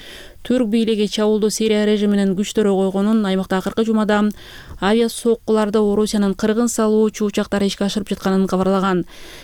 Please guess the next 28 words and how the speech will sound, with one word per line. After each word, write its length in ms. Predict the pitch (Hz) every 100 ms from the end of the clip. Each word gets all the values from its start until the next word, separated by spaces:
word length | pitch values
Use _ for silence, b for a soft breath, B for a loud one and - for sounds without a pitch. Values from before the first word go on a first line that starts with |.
| B
Эки 160 | 214 220
миң 160 | 226 220
он 40 |
сегизинчи 420 | 220 214 202 202 214
жылы 240 | 202 202
сентябрь 460 | 190 202 226 226 220
айында 320 | 214 208 202
Түркия 400 | - 226 226 208
менен 200 | 196 196
Орусиянын 520 | 202 214 - 196 185
лидерлери 580 | 185 220 233 226 220 214 214
Идлибти 640 | - 190 208 202 - 220 226 B B B B B
деэскалация 680 | - 220 - 214 214 - 208
аймагына 380 | 208 196 190 190
айландыруу, 600 | 196 196 196 196 226 240
бул 240 | 185 214
провинцияда 720 | 208 202 202 202 196 190 196
атышууну 440 | 196 202 - 196 190
токтотууну 500 | 220 - 240 226 202
макулдашкан, 680 | 196 190 196 196 202 202
бирок 220 | 190 196 196
андан 260 | 190 190
бери 180 | 190 196
аймакта 540 | 208 185 196 185 190
кармаш 400 | 185 190 196 190
толук 300 | - 190 185
токтой 380 | - 180 - 196
элек. 220 | 202 190